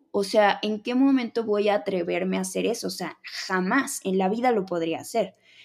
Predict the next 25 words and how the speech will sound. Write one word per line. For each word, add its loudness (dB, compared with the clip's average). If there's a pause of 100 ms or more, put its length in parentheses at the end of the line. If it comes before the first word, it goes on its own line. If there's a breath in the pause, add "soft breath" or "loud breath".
(160 soft breath)
pero 4
es -2
como... -2 (260)
Puede 4
ser 2
que -2
si -8
se -4
lo 0
piden -2
a 0
lo 0
mejor 0
a 2
alguien 0
más, -4 (180)
que 0
ni 0
siquiera -2
esté -4
empapado 0
con -6
quién -4
es -4
Ricardo, 2